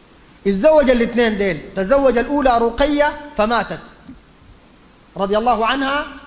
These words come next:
في غزوة أو بعد غزوة بدر،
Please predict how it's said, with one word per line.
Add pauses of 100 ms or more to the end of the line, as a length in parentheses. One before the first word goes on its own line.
(300)
في
غزوة (600)
أو
بعد
غزوة
بدر،